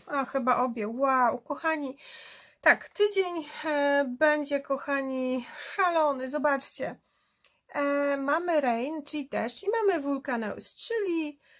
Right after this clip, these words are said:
wybuchy wulka-, wulkanów, prawda? Tutaj mamy power, czyli siła.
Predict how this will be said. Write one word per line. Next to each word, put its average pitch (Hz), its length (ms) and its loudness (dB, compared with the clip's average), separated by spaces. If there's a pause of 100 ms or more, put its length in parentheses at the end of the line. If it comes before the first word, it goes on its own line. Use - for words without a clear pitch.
(180)
wybuchy 294 600 2
wulka-, 247 580 -2
wulkanów, 262 640 -2
prawda? 226 380 -2
Tutaj 277 300 2
mamy 262 340 2
power, 294 880 2
czyli 247 340 -4
siła. 330 720 -2